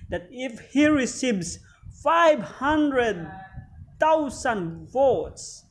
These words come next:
from his party, not even God could remove him from the presidency. Sure, he got the votes, but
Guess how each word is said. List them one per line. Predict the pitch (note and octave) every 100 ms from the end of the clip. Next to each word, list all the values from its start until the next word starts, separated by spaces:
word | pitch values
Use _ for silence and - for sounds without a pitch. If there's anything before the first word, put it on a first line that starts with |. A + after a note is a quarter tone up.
| - -
from | G#3 G#3+
his | G3 A3 -
party, | - B3+ B3+ - - D3+ D#3 - _ _ - - -
not | F3+ G3+ G#3+ - A#3
even | A3+ A3 A#3 E3+ C#3
God | - A#3+ C4 G#3+ D3 - -
could | F#3+ E3
remove | G3 G#3 A#3+ F#3
him | F#3 F#3 C#3 C#3 - - -
from | F3 F3+ F#3+ F#3
the | F#3
presidency. | - F#3+ F#3+ F#3+ - - - D4 C#4+ G#3 F#3 F3 - C3+ - - - - - - - - - - - -
Sure, | - A3 A3 D4+ - - - - - - -
he | F3
got | F3 E3+ E3+
the | D#3+
votes, | E3 A#3 F#3 A3 - - - - - - - -
but | E3 G#3+ D#4+